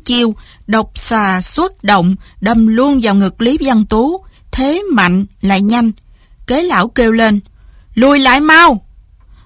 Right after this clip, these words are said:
Ông ta chắc Lý Văn Tú không thể nào chống nổi, đâu ngờ nàng chỉ lắc một cái nhẹ nhàng tránh qua một bên, lướt đến bên Trần Đạt Hải, cùi chỏ đánh thúc ngược về sau, đánh vào ngang hông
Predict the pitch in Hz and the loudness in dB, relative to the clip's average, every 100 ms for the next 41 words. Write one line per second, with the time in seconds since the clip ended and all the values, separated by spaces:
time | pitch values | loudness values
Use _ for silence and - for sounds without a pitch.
0 | _ _ 220 220 202 208 202 190 277 - | _ _ -2 0 -2 -2 -2 -4 -6 -4
1 | 240 277 320 247 196 220 247 339 - 262 | -4 -2 0 0 0 -2 -4 -6 -6 -4
2 | 226 220 214 254 180 214 233 339 240 170 | -2 -2 -2 -2 -2 -2 -2 -2 -2 -2
3 | 254 - - - - 220 269 262 214 190 | -4 -6 -16 -20 -10 -2 0 2 2 0
4 | 175 - - - 220 220 208 196 208 202 | -2 -6 -16 -4 0 2 0 -2 -2 -2
5 | 285 311 - 254 226 185 - 220 240 359 | -2 -4 -4 0 0 0 -4 -4 -4 -4
6 | 247 202 185 208 214 190 180 233 349 349 | -2 0 0 0 0 -2 -2 -4 -4 -2
7 | 262 220 180 202 240 220 - - - 233 | 0 0 0 -2 0 -2 -4 -20 -10 -2
8 | 262 370 - 220 277 269 226 220 - 214 | 0 -2 -4 -2 -2 0 0 0 -2 -2
9 | 190 185 180 - 190 180 294 - - - | -2 -2 -6 -4 -4 -2 -4 -10 -20 -20
10 | - 226 196 196 185 247 247 370 370 381 | -4 -2 0 0 0 0 -2 -4 -4 -4
11 | 285 208 185 - 208 208 180 - 233 226 | 0 0 -2 -4 -2 0 0 0 0 -2
12 | 214 - - - - 240 370 302 226 175 | -6 -10 -20 -8 -2 -2 -2 -2 0 0
13 | 226 220 220 214 | 0 0 0 -2